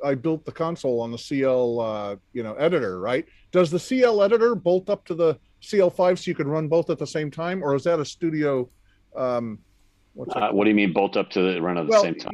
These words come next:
Speaker 1: you know, you know, you, you, I usually just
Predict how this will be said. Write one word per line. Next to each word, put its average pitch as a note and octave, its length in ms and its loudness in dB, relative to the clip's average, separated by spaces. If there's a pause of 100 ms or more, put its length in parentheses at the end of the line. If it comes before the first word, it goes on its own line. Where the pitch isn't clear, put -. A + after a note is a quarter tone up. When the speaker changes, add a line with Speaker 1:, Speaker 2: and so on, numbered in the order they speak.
Speaker 1:
you G#3+ 140 2
know, G3+ 160 0
you A3 140 -2
know, A3 260 0
you, G3+ 340 -2
you, F#3+ 200 -10 (840)
I A3+ 120 6
usually C#4+ 380 8
just G3 240 4